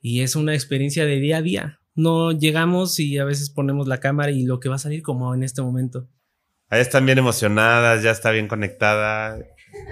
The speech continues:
Speaker 2: El llanto. Bueno, todos los que no lo vieron, pero detrás de cámaras también estaba aquí conectando con, con el mensaje Naomi, que finalmente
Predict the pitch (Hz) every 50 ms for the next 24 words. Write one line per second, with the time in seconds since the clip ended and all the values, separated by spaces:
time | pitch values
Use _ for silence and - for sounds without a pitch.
0 | - - - - - - - - 104 101 110 113 113 113 113 101 - 120 113 113
1 | 107 - - - - - - - - - - - _ _ _ _ _ _ - 123
2 | - 95 92 95 90 - 123 135 135 127 135 127 127 135 143 143 139 143 143 139
3 | 139 127 - 127 117 113 110 104 101 101 - - _ _ _ - 101 101 - -
4 | 104 104 101 - - 104 92 - 104 107 110 113 120 120 - - 98 95 98 98
5 | 95 95 92 87 _ _ - - 90 - - 101 98 98 95 - - 101 98 95
6 | 95 90 90 _ _ _ _ - - 95 92 90 90 - 101 95 95 95 92 90
7 | - 90 87 87 85 82 - _ _ _ - 92 92 95 90 90 90 90 87 -
8 | 101 98 92 - 101 101 98 90 - _ _ - - - - - - - _ _
9 | - - - _ _ - 98 95 98 107 110 110 117 117 110 - 98 90 90 95
10 | 90 95 95 98 92 95 - 95 92 92 87 87 87 85 80 - - -